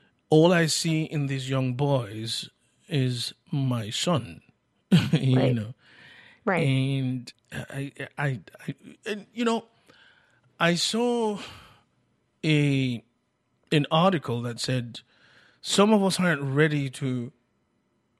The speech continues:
Speaker 1: aren't emotionally, emotionally ready to deal with when they see us, and that's okay.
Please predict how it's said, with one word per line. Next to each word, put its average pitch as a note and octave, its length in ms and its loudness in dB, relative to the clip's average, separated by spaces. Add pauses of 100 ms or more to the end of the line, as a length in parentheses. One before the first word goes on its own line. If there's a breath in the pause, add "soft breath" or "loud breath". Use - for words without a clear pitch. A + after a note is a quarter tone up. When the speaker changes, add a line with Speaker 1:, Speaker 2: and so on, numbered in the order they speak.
(120)
Speaker 1:
aren't C#3+ 360 0
emotionally, C#3 840 -2 (200)
emotionally D#3 600 -2
ready C3 440 -2 (340)
to C3+ 120 -4
deal C#3 400 0
with C3 380 -4 (280)
when C#3 360 -2
they B2+ 160 -4
see C3 380 -4
us, A2+ 220 -8
and C3 180 -2
that's B2 320 -6
okay. C#3+ 520 -2